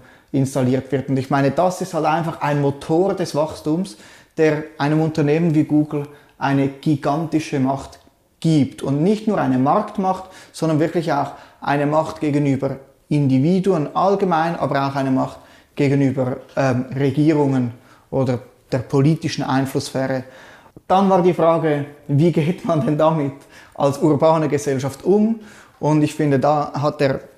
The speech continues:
halt ehrlich geantwortet, ja, Zürich macht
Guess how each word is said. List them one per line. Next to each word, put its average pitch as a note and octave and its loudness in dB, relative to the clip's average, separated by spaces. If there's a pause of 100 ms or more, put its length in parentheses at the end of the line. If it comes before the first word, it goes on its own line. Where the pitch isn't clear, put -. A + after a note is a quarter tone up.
(120)
halt C#3 -4
ehrlich F#3 0
geantwortet, F3 -2 (200)
ja, E3 2
Zürich F3+ 0 (160)
macht C#3 -2